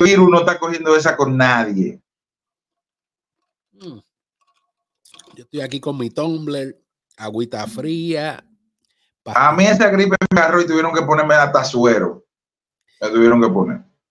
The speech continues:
Speaker 2: Diablo, pero qué, qué, qué, oye, no, yo me sentí súper mal. Yo salí el fin de semana, obviamente acá fue, estuve se-, conmemorando el cumpleaños de mi amada esposa,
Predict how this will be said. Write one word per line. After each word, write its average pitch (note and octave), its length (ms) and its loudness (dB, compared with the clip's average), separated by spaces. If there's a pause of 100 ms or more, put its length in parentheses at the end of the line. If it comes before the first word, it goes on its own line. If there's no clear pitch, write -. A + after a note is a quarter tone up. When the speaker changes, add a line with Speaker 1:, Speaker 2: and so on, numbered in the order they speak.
(320)
Speaker 2:
Diablo, D#2 460 -12
pero - 240 -20
qué, G2+ 180 -14 (120)
qué, - 160 -20
qué, - 120 -20
oye, A#2 280 -8
no, B2 200 -12
yo G#2 140 -14
me C3 100 -12
sentí C#3+ 380 -12
súper C3 340 -12
mal. B2+ 240 -14
Yo G#2+ 160 -16
salí C3+ 460 -10
el A2+ 240 -12
fin A2+ 180 -20
de B2 100 -20
semana, B2 380 -12
obviamente A#2+ 480 -12
acá A#2 320 -14
fue, - 400 -18 (180)
estuve G2+ 280 -18
se-, - 140 -20
conmemorando G#2 580 -14
el G#2+ 80 -18
cumpleaños G2 520 -10
de G2+ 60 -14
mi G2 100 -10
amada F#2 220 -10
esposa, D3+ 580 -2